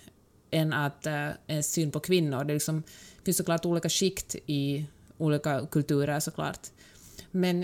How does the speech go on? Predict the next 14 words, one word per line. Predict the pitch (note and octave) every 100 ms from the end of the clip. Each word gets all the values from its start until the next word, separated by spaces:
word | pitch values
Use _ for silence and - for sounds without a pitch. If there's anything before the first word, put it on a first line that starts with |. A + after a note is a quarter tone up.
| -
jag | F#3+
menar | F3
bara | E3+ F3
att | D#3+
liksom | D#3+ F3
alla | D#3+ F3+ D#3+ D3+ -
i | E3+ D#3
ett, | D3+ -
inom | E3 D#3
ett, | D3 D3
ett | E3+ E3
visst | E3 -
lands | D#3+ D3
gränser | D#3 D#3+ D#3+ D#3 D#3+ C#3+